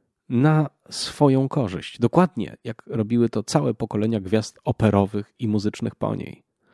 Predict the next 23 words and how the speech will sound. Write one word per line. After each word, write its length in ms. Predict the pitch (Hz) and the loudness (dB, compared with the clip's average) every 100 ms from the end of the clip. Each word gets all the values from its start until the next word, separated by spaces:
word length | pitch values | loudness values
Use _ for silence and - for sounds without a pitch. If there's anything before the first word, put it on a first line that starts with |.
| - - - - - - | -20 -20 -20 -20 -20 -4
Przecież 280 | 135 143 - | 0 0 0
popularność 840 | 131 - 131 143 170 113 - - | -2 4 6 6 4 2 2 -4
Jakuba 300 | - 120 117 | -4 0 2
Józefa 360 | 107 120 - | 2 0 0
Orlińskiego 640 | 104 104 107 - 160 127 98 | -2 0 -2 -2 -4 -2 -2
też 340 | _ 208 - | _ 2 2
ma 120 | 110 | 0
swoje 360 | - - 95 113 | -2 -2 0 2
nietypowe 500 | 104 - 104 98 101 | 2 0 -2 -4 -4
składniki. 540 | - 110 117 151 - | 0 0 0 -2 -2
I 80 | 90 | 2
nie 100 | 127 | 4
mam 160 | 208 127 | 4 4
tu 120 | 127 | 4
na 80 | 101 | 4
myśli 340 | 117 - 101 - - - - | 4 2 -4 -6 -14 -10 -2
breakdance'u, 680 | 101 110 101 123 113 - 90 | 0 2 4 4 4 0 -6
który 220 | 82 85 | -8 -8
stoi 320 | - 101 92 - | -2 -2 0 -4
w 80 | - | -8
oczywistej 500 | 101 - 107 - - | -8 -4 -4 -4 -4
opozycji 520 | 80 92 92 90 87 | -4 -2 0 -2 -4
do, 180 | 82 78 | -6 -6